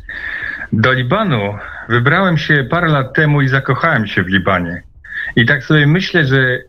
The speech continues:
gdy Bóg stwarzał świat, to pierwszy stworzył Liban. Liban ma wszystko, co piękne.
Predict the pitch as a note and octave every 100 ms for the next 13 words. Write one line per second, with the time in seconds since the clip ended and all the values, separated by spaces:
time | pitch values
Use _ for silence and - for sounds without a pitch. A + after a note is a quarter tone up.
0 | _ A2+ A#2+ B2 F#3+ A3 - - D#3 D3
1 | B2+ - E3+ D3 G2+ - - - _ -
2 | C3+ F#3+ F#3+ - E3 D#3+ D#3 C#3 C#3 C3
3 | G2 F2 E2 E2+ _ _ - - A#2+ C#3+
4 | D#3 D#3 D#3 C#3+ - G3+ G3 F#3+ E3+ D#3
5 | D#3+ B2 F#2+ - F2